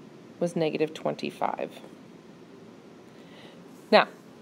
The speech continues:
what's behind the rectangles? Well, let's get rid of this one here. So this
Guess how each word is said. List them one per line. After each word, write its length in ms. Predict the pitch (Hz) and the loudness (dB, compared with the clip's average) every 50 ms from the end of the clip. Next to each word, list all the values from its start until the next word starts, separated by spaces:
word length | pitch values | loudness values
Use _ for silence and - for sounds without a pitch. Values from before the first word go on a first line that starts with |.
| - - - | -18 -6 2
what's 200 | - - 233 - | 6 6 6 6
behind 360 | - 233 240 262 269 277 269 | 8 6 8 10 10 10 10
the 20 | 254 | 10
rectangles? 720 | 254 254 254 254 - 190 151 151 - - - - - - | 10 8 6 4 4 4 4 4 4 0 -2 -2 6 12
Well, 320 | 214 226 254 330 359 320 - - | 12 12 12 12 8 2 0 4
let's 180 | 226 208 208 | 4 4 4
get 140 | - - - | 4 4 6
rid 100 | - 202 | 8 8
of 80 | 196 180 | 8 8
this 180 | 170 165 - | 8 6 4
one 140 | - 165 160 | 2 0 2
here. 220 | 160 160 - - - - - - - - - - - - - - - - - - - - - - - - - - - - - - - - - - - - - | 2 2 2 2 0 -4 -12 -18 -18 -18 -18 -18 -18 -18 -18 -18 -18 -18 -18 -18 -18 -20 -20 -20 -20 -20 -20 -20 -18 -18 -18 -18 -18 -18 -18 -18 -18 -16 -4
So 160 | - - 233 | 2 2 2
this 540 | 202 190 254 392 466 453 - - - - | 4 6 6 6 6 4 2 -2 -4 -4